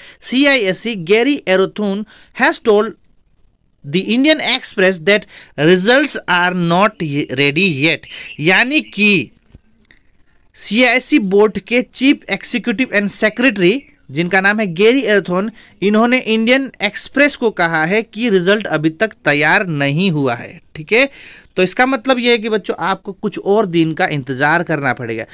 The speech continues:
चलिए कोई बात नहीं, आप इंतजार कीजिए, क्योंकि सब्र का फल जो है मीठा होता है। तो आप, आपको क्या करना है, सब्र करना है, ठीक है। The official inform that C I S C is not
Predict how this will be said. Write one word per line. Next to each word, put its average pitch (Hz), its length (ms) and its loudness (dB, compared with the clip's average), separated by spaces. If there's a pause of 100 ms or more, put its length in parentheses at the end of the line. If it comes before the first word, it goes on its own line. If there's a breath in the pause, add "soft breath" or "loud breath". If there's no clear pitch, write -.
(280 loud breath)
चलिए 247 220 2
कोई 233 180 4
बात 214 220 0
नहीं, 240 100 0
आप 196 140 0
इंतजार 170 420 0
कीजिए, 196 320 -6
क्योंकि 202 380 -4 (300 soft breath)
सब्र 196 300 2
का 175 140 0
फल 143 220 0
जो 160 120 2
है 269 160 2 (300 soft breath)
मीठा 190 420 0 (120)
होता 143 200 -2
है। 135 100 0
तो 151 120 -2
आप, 147 160 -2 (100)
आपको 151 300 -4
क्या 175 120 -2
करना 175 180 -6
है, 220 80 -4
सब्र 156 280 0
करना 143 280 -2
है, 151 80 -4
ठीक 190 180 -4
है। 247 120 -2 (340 soft breath)
The 185 140 -4
official 262 440 2 (420)
inform 240 460 2
that 240 140 0
C 247 240 -4
I 269 260 -2
S - 240 -6
C 226 160 0 (720 soft breath)
is 226 200 2 (140)
not 226 260 4